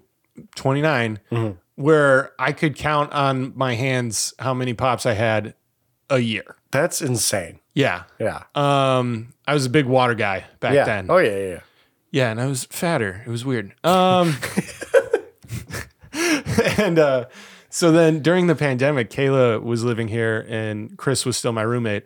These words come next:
Speaker 2: Mm-hmm.
Speaker 1: And they would both wake up in the morning and have a cup of coffee. And I have what the, uh, the therapists call fomo.
Speaker 2: Yeah.
Speaker 1: And I was like,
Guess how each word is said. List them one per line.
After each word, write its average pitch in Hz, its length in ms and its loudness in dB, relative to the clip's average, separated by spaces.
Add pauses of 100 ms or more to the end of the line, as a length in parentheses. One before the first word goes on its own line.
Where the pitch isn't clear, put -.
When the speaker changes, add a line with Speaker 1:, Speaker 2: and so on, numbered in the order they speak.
Speaker 2:
Mm-hmm. 110 300 -6
Speaker 1:
And 135 140 0
they 147 80 4
would 143 160 0
both 131 260 0
wake 127 220 0
up 127 160 2
in 123 60 -4
the 123 60 -2
morning 117 520 -2
and 117 120 -6
have 113 160 -4
a 104 60 -8
cup 107 180 -4
of 107 80 -8
coffee. 104 500 -2 (300)
And 117 140 -2
I 131 320 0
have 113 380 0
what 123 440 0
the, 113 320 0
uh, 104 380 0 (220)
the 117 120 -2
therapists 135 540 0
call 110 300 2
fomo. 127 580 0 (100)
Speaker 2:
Yeah. 131 220 2
Speaker 1:
And 165 100 2
I 160 60 4
was 156 80 2
like, 147 200 0